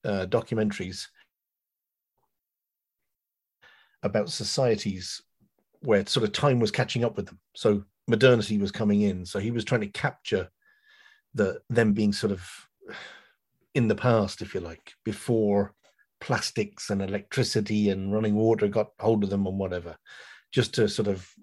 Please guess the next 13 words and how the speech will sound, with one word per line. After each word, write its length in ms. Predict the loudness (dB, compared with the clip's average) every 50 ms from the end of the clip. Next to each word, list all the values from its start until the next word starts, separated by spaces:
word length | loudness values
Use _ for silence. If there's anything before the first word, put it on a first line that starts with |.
| _ _ _ _ _ _ _ _ _ _ _ _ _ _ _ _ _ _ _ _ _ _ _ _ _ _ _ _ _ _ _ _ _ _ _ _ -20 -18 -18 -14 -10
to, 140 | -8 -8 -8
to 180 | -8 -12 -14
cradle 440 | -6 2 6 6 6 6 4 2 2
these 320 | 2 4 4 4 2 2 0
and 140 | -2 -2 -2
sort 140 | -2 -4 -4
of 60 | -4
keep 260 | -4 -4 -4 -4 -2 0
them 320 | 0 0 0 -2 -6 -10 -14 _ _ -2
as 160 | -2 0 0
an 120 | 0 0
archive 600 | 2 2 2 2 0 0 -2 -4 -4 -4 -4 -6 -8
almost. 640 | -8 -8 -8 -10 -12 -14 -14 -14 -14 -14 -14 -16